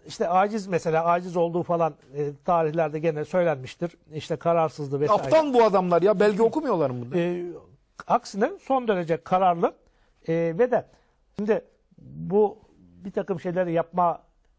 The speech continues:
Speaker 1: çabası içine girdiği zaman yanındaki devlet adamları onu uyar-, şey yapıyorlar, ikaz ediyorlar. Bu sizin hayatınıza mal olabilir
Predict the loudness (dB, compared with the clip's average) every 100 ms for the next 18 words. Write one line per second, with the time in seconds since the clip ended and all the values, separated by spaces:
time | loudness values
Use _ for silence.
0 | _ -6 -4 -4 -8 -10 -8 -4 -4 -4
1 | -4 -4 -6 -10 _ _ _ _ _ -6
2 | -6 -4 -6 -4 -2 -2 -4 -4 -4 -2
3 | -2 -4 -8 _ _ _ -6 -6 -4 -2
4 | 0 -2 -6 _ _ _ _ _ _ _
5 | -4 -2 -2 -8 -14 -10 -2 0 0 -6
6 | -12 -16 -20 _ _ _ -10 -8 -8 -4
7 | 0 0 0 -4 -4 -2 -2 -2 -8 -12
8 | -16